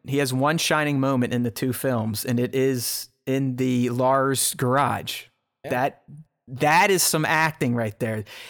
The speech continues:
Speaker 1: And, and I, I've, I've said this a thousand times. That, I, that's what I needed. I needed more of that. I needed more of him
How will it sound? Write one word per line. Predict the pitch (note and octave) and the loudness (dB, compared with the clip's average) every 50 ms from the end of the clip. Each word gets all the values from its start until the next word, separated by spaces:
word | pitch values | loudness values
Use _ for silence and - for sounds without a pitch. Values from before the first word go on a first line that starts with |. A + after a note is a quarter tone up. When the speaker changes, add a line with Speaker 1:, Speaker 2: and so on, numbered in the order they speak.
| - - | -8 -4
Speaker 1:
And, | - D#3 D3+ | -2 -2 0
and | - D#3 D3+ D3+ D3+ | 0 0 0 0 2
I, | D#3 E3+ F#3+ - D3+ E3 | 4 4 4 4 4 2
I've, | F#3 D#3+ - - | 2 0 -2 -2
I've | C#3 D3 D#3 | -2 -2 0
said | - - D#3+ C#3+ | 0 -2 -2 0
this | C#3+ C#3 - | 0 -2 -2
a | C#3 | -2
thousand | A#2 - D3+ C#3 C#3+ C#3+ B2+ B2+ A2+ | -2 0 2 2 2 2 2 0 -2
times. | - - D#3+ D#3 B2+ A#2 A2 B2+ | 0 0 0 2 2 0 0 0
That, | C3+ C#3 D3+ D#3+ - | 0 0 0 0 0
I, | C3 D3 D3 | -2 -4 -2
that's | C#3+ D#3 E3+ G#3 - - - | 0 0 0 0 0 0 0
what | F3 | 0
I | D#3+ D3+ D3 | 2 2 2
needed. | C#3+ C3+ C#3+ D#3+ E3+ E3+ D3 A#2+ A2 A2+ | 0 0 0 0 0 0 0 0 0 2
I | B2+ D3+ F3 | 2 2 2
needed | F#3 F3+ E3 C3+ B2+ A#2+ | 0 0 0 0 0 0
more | B2 C#3 D#3 D#3+ D#3+ C#3+ | 0 0 2 2 2 0
of | B2+ A#2 | 0 2
that. | C3 D3+ D#3+ C3+ A#2 B2+ | 2 2 2 2 2 0
I | D3+ | 0
needed | F3 F#3 E3 D3+ C#3 | 0 0 0 0 0
more | C3 C3 C#3+ D#3 D#3+ D#3 | 0 0 0 2 2 0
of | C#3+ B2 | 0 -2
him | B2 D3+ D#3+ D#3+ D#3 D3+ C#3+ C3 A2 | -2 -2 0 0 0 0 0 -2 -4